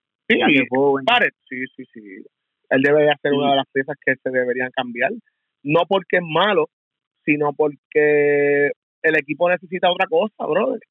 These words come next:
Speaker 1: Que otra cosa que él no lo puede dar, que, o él no lo está dando. Por tanto, pues, hay que buscar en otro espacio, hay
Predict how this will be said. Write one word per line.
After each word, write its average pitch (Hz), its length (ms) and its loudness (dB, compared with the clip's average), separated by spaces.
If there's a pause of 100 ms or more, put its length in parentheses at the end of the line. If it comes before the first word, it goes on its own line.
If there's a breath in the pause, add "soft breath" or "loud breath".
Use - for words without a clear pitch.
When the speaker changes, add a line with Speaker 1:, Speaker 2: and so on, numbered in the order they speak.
Speaker 1:
Que 160 300 0
otra 185 320 0
cosa 220 300 -2
que 170 160 -2
él 185 120 -4
no 196 140 -2
lo 202 120 2
puede 202 240 2
dar, 202 160 2 (280)
que, 160 180 0
o 170 200 2
él 165 120 2
no 196 100 -2
lo 208 60 -2
está 208 260 -2
dando. 190 340 -4 (580)
Por 151 260 0
tanto, 180 420 -2
pues, 151 180 -2
hay 147 240 -2
que 165 80 -4
buscar 180 460 0
en 208 80 -4
otro 185 220 -4
espacio, 226 500 -2
hay 117 120 -14